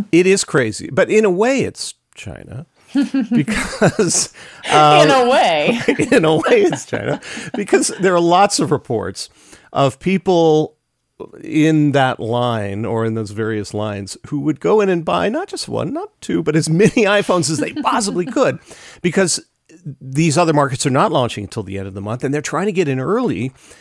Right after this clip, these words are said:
Speaker 1: and get the six and the six Plus because they want to sell them overseas on the gray and black markets for a lot of money.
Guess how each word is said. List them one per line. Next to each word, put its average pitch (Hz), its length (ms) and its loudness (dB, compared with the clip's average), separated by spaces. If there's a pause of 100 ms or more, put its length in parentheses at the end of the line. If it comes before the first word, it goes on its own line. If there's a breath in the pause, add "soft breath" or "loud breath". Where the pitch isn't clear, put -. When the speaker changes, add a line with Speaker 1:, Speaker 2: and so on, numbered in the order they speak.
(180 loud breath)
Speaker 1:
and 139 320 0
get 156 240 0
the 165 80 -2
six - 420 -4
and 117 240 -4
the 120 60 -2
six - 260 -6
Plus - 480 -10
because 127 280 -10
they 147 100 -4
want 120 160 -6
to 151 40 -6
sell 98 240 -6
them 101 140 -10
overseas 131 760 -4
on 131 100 -2
the 120 60 -4
gray 113 220 -4
and 113 120 -6
black 107 240 -8
markets 147 560 -6 (320 loud breath)
for 151 280 2
a 151 140 4
lot 135 500 2
of 120 320 0
money. 117 500 -2